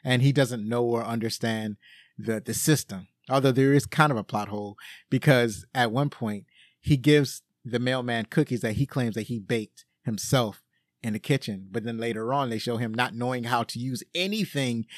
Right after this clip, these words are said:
in the kitchen. So I guess he lied to the mailman about the cookies. Either he bought the cookies or he had Celie make the cookies, because the way he moves around in his own kitchen, it looks like that he has no idea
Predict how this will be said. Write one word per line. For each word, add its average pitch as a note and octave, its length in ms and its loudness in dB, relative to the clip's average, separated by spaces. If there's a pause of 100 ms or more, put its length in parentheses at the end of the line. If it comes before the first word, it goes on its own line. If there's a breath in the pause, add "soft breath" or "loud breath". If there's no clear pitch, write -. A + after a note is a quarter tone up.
(160 loud breath)
in B2+ 120 2
the B2 60 4
kitchen. B2 460 2 (300 loud breath)
So B2+ 580 0 (580)
I C#3 80 0
guess D3 240 -2
he D3 120 0
lied B2+ 280 2
to D#3 60 -4
the D3 80 -2
mailman D3+ 460 0
about C3+ 240 2
the C#3 60 -6
cookies. D3 420 -2
Either B2 180 -2
he A#2 140 -2
bought B2+ 260 0
the A#2+ 60 -10
cookies B2+ 400 -6
or A2 260 -8
he A#2 200 -8
had A2+ 440 -4
Celie D#3 400 4
make G#2+ 160 -4
the G#2 80 -8
cookies, G#2+ 400 -8 (280 loud breath)
because B2+ 460 2
the A#2+ 120 -2
way D3+ 140 -2
he C#3+ 300 -4 (100)
moves C3+ 300 0
around B2+ 300 -2
in B2+ 120 -4
his A#2+ 180 -2
own C#3+ 240 -2
kitchen, A#2 460 -2 (260 loud breath)
it D3 100 4
looks E3 200 4
like C3 200 2
that B2+ 220 0
he E3+ 140 0
has C#3 240 0
no C#3 340 0
idea B2 480 0